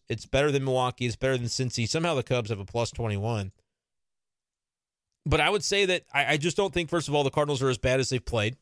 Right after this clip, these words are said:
Um, I think their record in one-run games, I may not be able to pull that up on this, but that's been a huge factor in the struggles. And it's kind of, you know,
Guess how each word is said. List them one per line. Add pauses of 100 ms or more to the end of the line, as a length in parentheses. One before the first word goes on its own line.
(920)
Um, (180)
I
think
their
record
in
one-run
games, (420)
I
may
not
be
able
to
pull
that
up
on
this, (480)
but
that's
been
a
huge
factor
in
the
struggles. (800)
And
it's
kind
of, (340)
you
know,